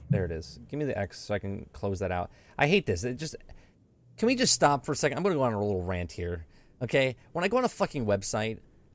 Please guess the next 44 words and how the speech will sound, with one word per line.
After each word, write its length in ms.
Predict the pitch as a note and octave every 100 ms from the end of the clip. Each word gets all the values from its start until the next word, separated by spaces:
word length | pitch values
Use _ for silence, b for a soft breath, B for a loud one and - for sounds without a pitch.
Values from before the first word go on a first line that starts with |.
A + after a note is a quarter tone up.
| _
I 60 | -
don't 160 | A3 A#3+
need 400 | G#3+ E3+ A#2 A2
banners 400 | C3 D3 D3+ D3
popping 280 | C3+ C3
up 120 | C3+ B2+
in 100 | B2
front 160 | C#3+
of 140 | B2+ G2+
banners, 420 | A#2 A#2 A#2 G#2+
in 60 |
front 160 | G#2+ C3+
of 80 | A#2
other 160 | B2
banners, 480 | A#2 A#2 A2+ A2+ A2
and, 160 | A2 A#2
uh, 80 | B2+ G#2
fuck, 140 | C#3 C3+ B B2 -
just 200 | C3 B2
stop. 340 | - - B2 B2 - -
Stop 420 | - - F3+ G3
with 160 | A3 -
your 80 | D#3+
fucking 420 | - E3 D3+ D3
overload 720 | - B2 C#3+ B2+ B2 A#2+ A2+ b b b -
of 100 | A#2+
your 100 | A2+
fake 560 | - - D3 D#3+ - b b b -
click 300 | - D#3+ D3+
on, 400 | C3 B2+ B2 A#2+ b -
"Oh, 80 | C3
I 100 | C#3+
got 140 | D#3
a 40 |
thousand 420 | D3+ - C#3+ C#3+ C#3
people 200 | C#3 C#3
to 80 |
click 220 | C3 C#3+ B2
on 100 | B2+
this 140 | A2+
ad." 360 | A#2+ A#2 G#2+ -
No, 100 | F#3+
you 120 | E3+
didn't. 320 | G#2 G2 -